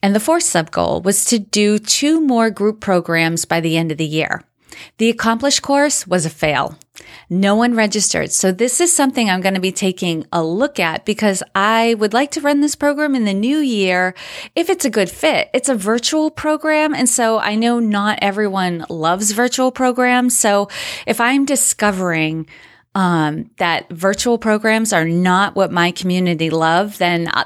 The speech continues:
that's really good feedback, you know, but I know this program is highly valuable because it's the foundation of the work that I do with my clients. You know, when I take my clients through this process, they see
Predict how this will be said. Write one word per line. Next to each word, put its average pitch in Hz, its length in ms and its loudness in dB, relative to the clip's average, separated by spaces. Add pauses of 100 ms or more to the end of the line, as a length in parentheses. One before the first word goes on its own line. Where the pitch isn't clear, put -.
(120)
that's 202 300 -2
really 208 200 2
good 170 220 0
feedback, - 640 -4 (420)
you 196 140 0
know, 160 140 0
but 208 240 -2
I 226 100 2
know 311 640 2
this 233 460 0
program 175 680 0
is - 140 -2
highly 202 440 0
valuable 165 560 0
because 233 340 -2
it's 226 160 -6
the 208 80 0
foundation 208 760 0
of 165 100 -8
the 165 100 -2
work 214 340 -2
that 170 160 0
I 165 100 2
do 220 340 0
with 175 200 0
my 151 100 -2
clients. 190 720 -2
You 180 80 -4
know, 160 160 0
when 170 300 0
I 165 100 2
take 233 300 -2
my 156 120 -4
clients 240 540 0
through 151 140 -4
this 147 160 -6
process, - 560 0
they 254 220 2
see 160 440 0